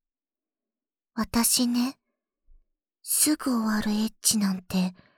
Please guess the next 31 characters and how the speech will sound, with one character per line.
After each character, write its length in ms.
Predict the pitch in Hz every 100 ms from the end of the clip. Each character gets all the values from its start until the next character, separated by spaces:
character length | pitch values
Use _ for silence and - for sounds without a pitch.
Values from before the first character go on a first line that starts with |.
| _ _ _ _ _ _ -
意 140 | 247
味 180 | 262 240
な 220 | 220 247
い 80 | 262
と 140 | -
思 380 | 220 196 202 196
う 20 |
の。 180 | 190 180 _ _ _ _ _ _ _ _ _ _ _ _ _ _ _ -
お 120 | 240
兄 280 | 247 285 311
さ 180 | 302 233
ん 100 | 190
も 100 | 190
そ 220 | - 254
う 60 | 262 277
思 260 | 277 285
わ 100 | 294
な 220 | 269 208
い？ 60 | 226 _ _ _ _ _ _ _ _ _ _ _ _ _ _
思 400 | 202 196 208 240
う 60 | 240
で 120 | 220
し 220 | - -
ょ？ 120 | 185 - _ _ _ _ _ _ _ -
ね 320 | 202 190 -
え、 100 | _ _ _ _ _ _ _ -
そ 380 | - - 262 269
う 60 |
だ 140 | 254 226
よ 180 | 208
ね。 300 | 196 202 220